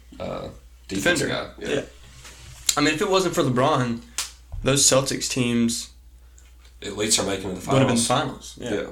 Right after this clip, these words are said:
Speaker 2: I mean, they wouldn't have
Speaker 1: Probably not
Speaker 2: won,
Speaker 1: winning,
Speaker 2: but
Speaker 1: but they're getting there.
Speaker 2: Yeah, they'll definitely get there. They would have, I mean, they
Speaker 1: They
Speaker 2: would have
Speaker 1: got
Speaker 2: got,
Speaker 1: all
Speaker 2: they
Speaker 1: these
Speaker 2: took them
Speaker 1: guys.
Speaker 2: seven.
Speaker 1: And then you got, uh, people talking about Dwight Howard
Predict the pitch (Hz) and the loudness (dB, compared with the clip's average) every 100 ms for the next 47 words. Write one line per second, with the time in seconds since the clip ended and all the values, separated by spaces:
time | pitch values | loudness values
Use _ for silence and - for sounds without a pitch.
0 | - 131 117 131 110 101 127 117 104 - | -4 0 2 2 2 2 2 2 2 2
1 | 90 - - - - - - 98 92 - | 0 -2 -12 -20 -20 -20 -18 -12 -10 -6
2 | 92 - 73 - - - - - - - | -4 -2 -4 -6 -8 -16 -20 -20 -20 -20
3 | - - - - - - - - - - | -20 -20 -20 -20 -20 -20 -20 -20 -20 -14
4 | - - 50 - 107 - - - - - | -10 -6 -6 -4 -6 -6 -8 -8 -8 -10
5 | - - - - 131 127 143 151 143 139 | -12 -20 -20 -10 0 4 4 2 2 6
6 | 135 127 123 - 139 143 - - 143 - | 6 6 6 6 6 4 4 4 6 6
7 | 143 - - - - - - - - - | 6 4 -2 -12 -16 -20 -20 -20 -20 -4
8 | 110 120 117 117 110 - - - 107 104 | 0 2 4 4 2 0 -8 -6 -2 0
9 | 101 101 101 - - - - 127 110 113 | 0 -2 -6 -18 -20 -20 -10 -6 -4 -2
10 | 98 98 92 98 98 98 101 104 113 | -2 -2 -2 0 0 2 4 4 4